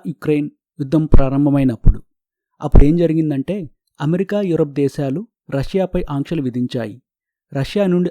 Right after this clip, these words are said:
ఆయిల్ కొనకూడదని నిర్ణయించుకున్నాయి. దీంతో రష్యా తన ఆయిల్ను అమ్ముకోవడానికి కొత్త కస్టమర్ల కోసం వెతకడం మొదలుపెట్టింది.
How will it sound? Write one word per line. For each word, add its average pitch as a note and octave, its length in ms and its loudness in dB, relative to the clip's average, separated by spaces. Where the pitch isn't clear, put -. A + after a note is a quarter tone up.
ఆయిల్ D3+ 260 -2
కొనకూడదని D3 600 -2
నిర్ణయించుకున్నాయి. A#2+ 880 -4
దీంతో F3 500 -2
రష్యా E3 300 -2
తన D#3 300 0
ఆయిల్ను D#3 380 0
అమ్ముకోవడానికి D3 880 -2
కొత్త E3 200 -4
కస్టమర్ల D#3+ 480 -2
కోసం D3 280 -4
వెతకడం D3 400 -2
మొదలుపెట్టింది. A#2+ 680 -6